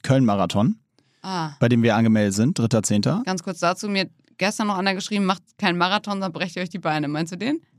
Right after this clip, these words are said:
Speaker 1: Nee, aber, äh, die Entscheidung ist gefällt. Ich hab bestimmt zehn Kommentare gekriegt, „Lauft auf jeden Fall den Halbmarathon.“ Da sag ich mal fettes Thank you an die
Speaker 2: Ach, geil.
Speaker 1: Community.
Speaker 2: Okay, nice, ja.
Speaker 1: Äh, insofern haben wir, können wir uns den Quatsch sparen, aber das ist,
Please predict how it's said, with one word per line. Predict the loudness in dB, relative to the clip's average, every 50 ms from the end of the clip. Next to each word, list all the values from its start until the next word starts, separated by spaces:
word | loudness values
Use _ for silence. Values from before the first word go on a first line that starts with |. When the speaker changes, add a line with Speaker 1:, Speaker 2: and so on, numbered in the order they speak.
| _ 4
Speaker 1:
Nee, | 6 6 6 6 4 4 4
aber, | 4 6 6 6 4 2 0 _ _ _ _
äh, | 2 4
die | 4 4
Entscheidung | 4 6 6 6 4 4
ist | 2
gefällt. | 2 2 2 2 2
Ich | 2 2
hab | 2
bestimmt | 2 2 2 2 2 2 2
zehn | 2 2 2 4
Kommentare | 4 4 4 6 6 4 4 4
gekriegt, | 4 2 2 4
„Lauft | 2 4 4 4
auf | 4 4
jeden | 4 4
Fall | 4 4 4
den | 4
Halbmarathon.“ | 4 2 2 2 2 2 2 2 0 0 0 -2 _ _ -20 -20 -20 -20 -20 -20 -20 -2 2
Da | 2 4
sag | 6 6 6
ich | 6
mal | 6 6
fettes | 4 4 4 4 2 0 -2 -8 -4 0 2
Thank | 4 4 4 4 4
you | 6 6 8
an | 8 6
die | 6
Speaker 2:
Ach, | 6
geil. | 6 8
Speaker 1:
Community. | 8 8 8 8 6 6 6 6
Speaker 2:
Okay, | 6 6 6 4 2
nice, | 2 2 2 0 0 -2 -6 -6
ja. | -4 -4 -2 0 2
Speaker 1:
Äh, | 4 4 6 6 6
insofern | 6 6 6 6 6 6 6
haben | 4 4
wir, | 4 4
können | 4 4 4
wir | 4
uns | 2 0 2 2
den | 4 4 4
Quatsch | 4 2 2 0 2
sparen, | 2 4 4 4 2 0 -4 -6 2 2
aber | 4 6 6 4
das | 4 2 2
ist, | 2 2 2 0 -2